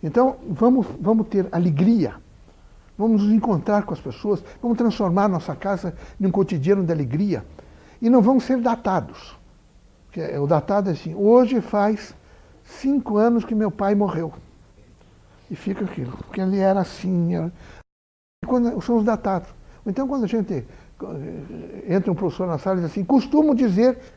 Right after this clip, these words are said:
tomar cuidado, esse sujeito ele é datado." Ele tá no, na, no passado, ele não fez o presente.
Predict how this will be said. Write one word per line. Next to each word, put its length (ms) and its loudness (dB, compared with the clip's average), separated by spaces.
tomar 280 0
cuidado, 280 0
esse 100 -8
sujeito 340 -6
ele 80 -4
é 60 -4
datado." 460 -8
Ele 160 4
tá 320 0
no, 480 -6
na, 200 -8
no 120 2
passado, 520 -2
ele 120 2
não 140 6
fez 260 2
o 60 2
presente. 360 -6